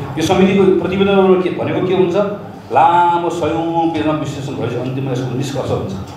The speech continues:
के गर्ने भनेर भन्छ। र हामीले यो पटक चाहिँ,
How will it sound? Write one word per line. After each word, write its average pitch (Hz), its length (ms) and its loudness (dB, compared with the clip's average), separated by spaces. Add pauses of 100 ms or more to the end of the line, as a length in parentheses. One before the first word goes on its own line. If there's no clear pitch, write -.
(840)
के 185 100 4
गर्ने 156 240 4
भनेर 143 220 -2
भन्छ। - 240 -8 (920)
र 151 40 4
हामीले 156 360 4
यो 120 60 4
पटक 160 140 0
चाहिँ, - 300 -6